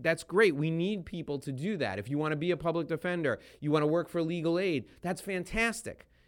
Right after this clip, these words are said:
You can do that if you want. But if you're in this for money and you start to feel guilty about making money for providing value, you need to figure out a way to get that guilt out of there.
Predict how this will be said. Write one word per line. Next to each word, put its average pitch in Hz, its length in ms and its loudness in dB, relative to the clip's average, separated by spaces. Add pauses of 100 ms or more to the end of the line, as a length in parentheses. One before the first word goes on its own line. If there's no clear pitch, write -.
You 180 140 0
can 190 240 0
do 185 240 0
that 160 260 2
if 165 220 -4
you 160 120 -2
want. 165 400 -2 (200)
But 160 120 6
if 151 160 2
you're 202 360 6
in 202 360 2
this 156 240 2
for - 180 -4
money 151 520 -2 (680)
and 147 520 2
you 151 300 2
start 185 380 2
to 170 100 -2
feel 170 260 4
guilty 165 600 4
about 139 360 2
making 147 480 2
money 135 420 0
for 139 320 0
providing 135 680 2
value, 180 720 0 (360)
you 151 140 0
need 214 140 2
to 214 100 2
figure 202 380 0
out 185 100 4
a 185 60 4
way 175 280 4
to 139 100 2
get 165 340 0
that 160 260 -2
guilt 160 300 0
out 139 180 -2
of 131 80 -2
there. 92 300 -10